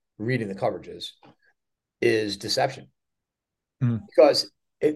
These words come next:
Speaker 1: if it's predictable, the defense will probably play pretty well, even if you know what they're doing.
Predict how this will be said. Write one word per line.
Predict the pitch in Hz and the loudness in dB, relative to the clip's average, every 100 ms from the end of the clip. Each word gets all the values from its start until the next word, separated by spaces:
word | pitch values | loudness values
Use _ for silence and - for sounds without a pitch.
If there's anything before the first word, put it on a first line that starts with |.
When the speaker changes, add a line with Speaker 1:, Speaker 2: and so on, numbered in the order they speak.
| - | -2
Speaker 1:
if | 143 - | -2 0
it's | 151 | -2
predictable, | - 156 185 196 131 110 | 0 4 4 6 4 4
the | 113 | 2
defense | 147 143 120 | 4 4 4
will | 123 131 | 4 4
probably | 131 117 110 113 | 6 2 2 -4
play | 104 107 98 | -2 -2 -2
pretty | 113 104 | -2 2
well, | 104 101 | 2 0
even | 143 151 147 120 | 0 0 2 0
if | 98 | -2
you | 120 131 | -2 0
know | 120 104 | 4 4
what | 101 95 | 2 -2
they're | 92 90 | -6 -4
doing. | 104 | -4